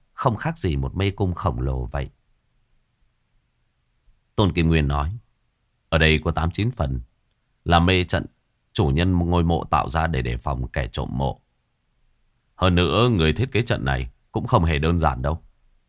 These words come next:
Tôi chỉ mới được nghe kể về bát trận đồ của Gia Cát Lượng và bát cái trận trong kinh dịch mà thôi. Biết rằng hai trận này đều có tổng cộng tám tám sáu mươi tư mê cung. Ít nhiều cũng có thể thử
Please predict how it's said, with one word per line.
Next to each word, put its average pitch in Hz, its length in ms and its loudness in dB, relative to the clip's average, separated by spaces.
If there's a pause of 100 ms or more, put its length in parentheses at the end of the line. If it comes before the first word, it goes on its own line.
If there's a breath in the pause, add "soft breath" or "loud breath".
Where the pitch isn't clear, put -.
(540)
Tôi 85 400 4
chỉ 73 140 -2
mới 73 180 0
được 92 180 -2
nghe 82 140 0
kể 67 220 -2
về 58 180 -4
bát 107 280 0
trận 85 200 -4
đồ 69 240 0
của 67 180 -6
Gia 80 140 -2
Cát 98 240 -4
Lượng 82 200 -2 (280)
và 73 300 2
bát 80 300 0
cái 95 160 -2 (120)
trận 85 180 -4 (260)
trong 92 220 -2
kinh 85 160 0
dịch 73 220 -2
mà 64 100 -4
thôi. 82 240 -2 (720)
Biết 170 180 0
rằng 87 160 6
hai 107 220 2
trận 78 240 0
này 78 160 2
đều 73 160 0
có - 120 -4
tổng 67 260 -4
cộng - 220 -2
tám 98 260 -2
tám 104 220 0
sáu 104 200 0
mươi 127 120 0
tư 90 180 2
mê 85 160 4
cung. 85 260 0 (540)
Ít 165 180 0
nhiều 73 340 4
cũng - 140 -6
có 139 80 -2
thể 85 160 -2
thử 76 260 -2